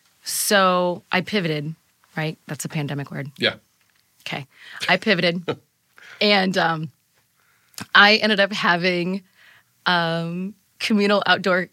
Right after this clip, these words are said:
Speaker 1: concerts in this crazy, really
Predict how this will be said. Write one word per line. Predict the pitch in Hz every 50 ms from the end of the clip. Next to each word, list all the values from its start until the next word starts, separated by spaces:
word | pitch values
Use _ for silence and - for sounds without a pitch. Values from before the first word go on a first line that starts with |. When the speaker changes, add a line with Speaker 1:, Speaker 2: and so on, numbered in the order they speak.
| _ -
Speaker 1:
concerts | - - 226 214 226 - 196 165 165 - - - - - - - -
in | - 240 214 202
this | 196 196 202 202 - - _ _ _
crazy, | - - - 240 190 180 185 175 180 185 185 190 190 196 214 _ _ _ _ _ _ _ _ _ _ _ _ - - _ _ _ _ _ _ _ _ _ _
really | 202 202 185 180 180 180 180 175 175 175 175 185 180